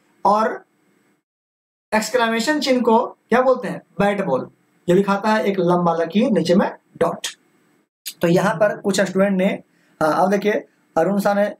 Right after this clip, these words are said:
एक सही सही bat और ball भेजा मेरे लिए, पवन शाह ने भी क्या भेजा? एक सही सही bat और ball। clear?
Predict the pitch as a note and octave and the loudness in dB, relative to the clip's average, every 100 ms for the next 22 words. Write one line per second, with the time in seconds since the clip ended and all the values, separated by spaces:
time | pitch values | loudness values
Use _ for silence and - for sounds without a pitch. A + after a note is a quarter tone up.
0 | E3+ E3+ F3 F3 F#3 F#3+ F3+ F#3 F#3 E3+ | -4 0 0 0 0 0 2 0 0 -2
1 | E3 E3+ E3 E3+ F3 F3 F3 E3+ F3 _ | 0 -2 0 0 0 0 0 -2 -4 _
2 | _ _ - F3+ G3+ G3 G#3 G#3+ G3+ F#3+ | _ _ -2 0 0 0 2 2 0 -4
3 | D4 - G#3+ A3 F3 - - _ - D#3+ | -6 -2 -2 0 -2 -4 -10 _ -2 0
4 | E3 E3 F3 F3 D3+ D#3 F#3+ D4 - _ | 0 0 0 0 0 2 0 -2 -8 _
5 | _ C3+ - - _ _ _ _ _ _ | _ -2 -2 -6 _ _ _ _ _ _
6 | _ _ _ _ G#3 A3+ - | _ _ _ _ 0 2 0